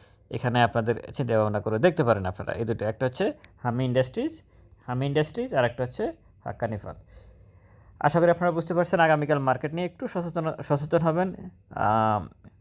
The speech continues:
স্টক সাজেশন এবং পোর্টফোলিও ম্যানেজ করার জন্য, পোর্টফোলিও ম্যানেজ করার জন্য ডেসক্রিপশন বক্সে নাম্বার দেওয়া আছে, যোগাযোগ করতে পারেন।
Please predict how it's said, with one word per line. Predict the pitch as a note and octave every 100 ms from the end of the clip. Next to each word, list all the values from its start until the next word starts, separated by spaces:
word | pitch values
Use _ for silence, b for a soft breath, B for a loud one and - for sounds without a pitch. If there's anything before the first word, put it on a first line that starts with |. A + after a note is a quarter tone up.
| _ _ C3
স্টক | - D#3+
সাজেশন | E3+ E3+
এবং | E3+ E3+ -
পোর্টফোলিও | F3 F#3+ G3 G3
ম্যানেজ | D3 D3 F3
করার | - F3+ D3+
জন্য, | A#2+ A#2 D#3+ F3+
পোর্টফোলিও | C#3+ - D#3+
ম্যানেজ | D3+ C3 C#3+
করার | E3 D#3
জন্য | D3+ D3+ D3+ D#3+ - b b b
ডেসক্রিপশন | A#2+ B2+ C#3+ D3 D3+
বক্সে | C#3+ -
নাম্বার | D3+ B2+ B2+
দেওয়া | B2 B2+ B2+
আছে, | B2+ C#3+
যোগাযোগ | B2+ B2 A#2 A#2+
করতে | B2+ -
পারেন। | C#3+ D3+ G#3